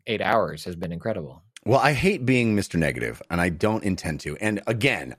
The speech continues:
Speaker 2: I will say, I am by no means stopping playing, and I am by no means,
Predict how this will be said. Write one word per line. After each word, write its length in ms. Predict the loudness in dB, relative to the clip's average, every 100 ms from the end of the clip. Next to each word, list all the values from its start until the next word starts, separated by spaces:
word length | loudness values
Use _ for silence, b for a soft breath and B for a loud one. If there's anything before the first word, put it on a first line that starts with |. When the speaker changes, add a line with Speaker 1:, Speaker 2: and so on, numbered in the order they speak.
| 0
Speaker 2:
I 120 | 0
will 140 | 0
say, 460 | -2 -2 -2 -4 -12 _ _ _
I 80 | -2
am 140 | 0 2
by 200 | 0 2
no 200 | 0 2
means 560 | 2 2 0 -2 -8 -16 _ _ _ _ _ _ _ _
stopping 600 | -10 0 0 2 0 0
playing, 560 | -2 -4 -2 -4 -8 -6
and 120 | -4
I 60 | -2
am 140 | -2
by 160 | -2 -2
no 240 | -2 -2
means, 460 | -2 -2 -2 -4